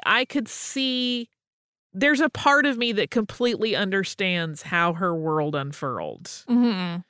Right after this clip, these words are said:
Speaker 1: Being that sort of clearly, the part of her that I kind of identified with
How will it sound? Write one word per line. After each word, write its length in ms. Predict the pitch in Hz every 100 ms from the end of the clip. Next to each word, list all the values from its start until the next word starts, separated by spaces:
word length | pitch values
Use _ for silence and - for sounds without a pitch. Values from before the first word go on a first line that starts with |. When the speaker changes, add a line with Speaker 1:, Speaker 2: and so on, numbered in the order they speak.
| _ _ _ _ _ _
Speaker 1:
Being 720 | 247 240 254 254 240 220 208 190
that 380 | 190 190 190 -
sort 380 | - - 214 196
of 500 | 190 185 180 180 196 _ -
clearly, 840 | - 226 233 226 226 220 214 202
the 160 | 190
part 300 | 208 302 381
of 80 | 392
her 140 | 285 277
that 160 | 247
I 120 | 226
kind 320 | 220 214 214 220
of 100 | 208
identified 640 | 185 185 185 185 175 160
with 280 | 160 156